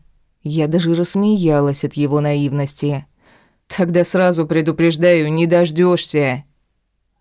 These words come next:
«Ну, зачем же так сразу отказываться?» «Да и не собираюсь я тебя силой ломать. Мы взрослые люди и вполне сможем договориться»,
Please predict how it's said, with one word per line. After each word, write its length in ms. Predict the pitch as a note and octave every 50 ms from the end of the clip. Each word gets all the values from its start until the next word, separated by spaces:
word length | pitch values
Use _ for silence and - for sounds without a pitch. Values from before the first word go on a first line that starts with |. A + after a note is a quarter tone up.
| - F#3
«Ну, 400 | D#3 D3 D#3 D#3+ D#3+ D#3+ D#3+ E3
зачем 520 | D#3 E3 F3+ F3+ F3+ - - F3 E3+ D#3
же 140 | D3+ E3 D#3
так 180 | - E3 D#3 -
сразу 360 | - D#3 D#3+ D#3+ D3 E3+ E3+
отказываться?» 840 | F3 - - E3+ C#3+ A#2+ C#3 B2+ C3 - - - B2+ B2+ B2 - _ _ _ _ _ _ _ _ -
«Да 200 | G#3 G#3 G#3+ C4
и 140 | C#4 C#4 C#4
не 140 | C4+ B3+ A#3+
собираюсь 640 | - B3+ A3+ A3+ A#3+ A#3 B3+ C#4 D4+ D4+ C#4+ -
я 100 | - C#4+ -
тебя 200 | - B3 C#4 C#4+
силой 400 | C#4+ - D#4 D4+ C#4+ A#3 F#3 D#3+
ломать. 480 | D#3 D#3 D3 D3+ D3 C3+ B2 - - _ _ _ _ _
Мы 180 | - F3 F3+ E3+
взрослые 540 | D3+ C#3+ D#3 E3+ G3+ A3+ - D4 D4 C#4 B3+
люди 360 | G#3 F#3+ G3+ A#3+ A#3 A#3+ C4+
и 280 | C4+ A#3+ F3+ D3+ C#3+
вполне 480 | C#3+ - - D3+ C#3+ D3+ D#3 D#3 D#3+ F#3
сможем 340 | - A3+ A3+ A#3+ B3+ C4 C4
договориться», 880 | B3 A#3+ C#4 C#4 C#4 B3+ G3+ F#3 F#3+ F#3+ - G#3 F#3+ F#3+ F#3+ F#3+